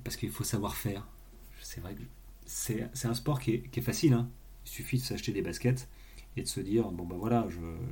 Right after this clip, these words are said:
j'ai envie de me mettre à la course à pied, j'ai un objectif, j'ai envie de courir le marathon, j'ai envie de,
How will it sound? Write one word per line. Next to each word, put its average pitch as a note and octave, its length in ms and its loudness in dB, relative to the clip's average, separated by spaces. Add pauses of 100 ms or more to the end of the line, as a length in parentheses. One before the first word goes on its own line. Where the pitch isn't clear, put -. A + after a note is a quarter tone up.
j'ai - 120 -8
envie F2+ 100 -4
de G#2+ 60 0
me G#2 80 -2
mettre F#2+ 180 -8
à - 20 -4
la F2 60 -6
course - 240 -10
à C3+ 40 -8
pied, A#2 440 8
j'ai A2 100 0
un F2 80 -2
objectif, G#2 580 0
j'ai F#2+ 60 -4
envie F2 120 -4
de F2 60 -8
courir F#2+ 200 -4
le F#2 80 -4
marathon, G#2 580 0
j'ai G2+ 80 -6
envie F2+ 240 -4
de, G2 220 0